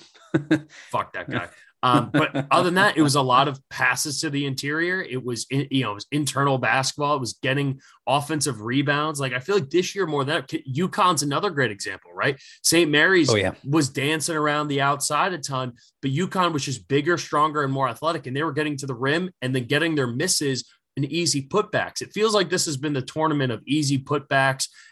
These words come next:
Speaker 2: and strong rebounding, uh, which I think bodes well for your pickup like Houston getting all the way to the finals. Like, I think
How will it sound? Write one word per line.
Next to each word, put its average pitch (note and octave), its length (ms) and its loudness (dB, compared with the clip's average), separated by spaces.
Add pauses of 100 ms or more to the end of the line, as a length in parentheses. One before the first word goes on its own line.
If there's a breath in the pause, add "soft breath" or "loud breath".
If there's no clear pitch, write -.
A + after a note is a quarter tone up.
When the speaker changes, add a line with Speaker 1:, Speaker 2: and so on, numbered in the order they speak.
Speaker 2:
and C3+ 140 -2
strong C#3+ 580 2
rebounding, A#2 720 -2 (300 loud breath)
uh, A#2+ 280 4
which D3+ 220 2
I E3+ 80 4
think A3 320 -2 (320 soft breath)
bodes F3+ 360 6
well G#3 220 0
for G#3+ 120 -8
your F3+ 180 -4
pickup G3 340 -4
like F#3 160 -4
Houston G#3 420 0
getting C3+ 220 2
all D3 120 2
the D#3 60 0
way D#3+ 160 2
to D#3+ 100 0
the D3+ 120 -4
finals. D#3+ 520 0
Like, A#2+ 200 -4
I C3 80 4
think D#3+ 240 0